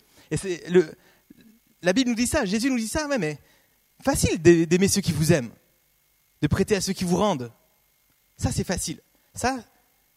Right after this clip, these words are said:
ça, c'est, le monde fonctionne comme ça. Mais là, il s'agit de, d'aimer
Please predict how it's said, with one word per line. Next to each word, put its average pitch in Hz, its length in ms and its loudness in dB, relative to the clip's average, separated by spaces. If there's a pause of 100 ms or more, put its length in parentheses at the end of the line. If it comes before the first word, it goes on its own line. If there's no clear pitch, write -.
(160)
ça, 208 160 -14
c'est, - 140 -16 (140)
le 165 320 -12
monde 180 240 -4
fonctionne 135 340 -8
comme 120 160 -12
ça. - 160 -14 (1300)
Mais 165 80 2
là, 220 160 4
il 185 80 -4
s'agit 185 260 -2
de, 160 220 0 (800)
d'aimer 185 480 6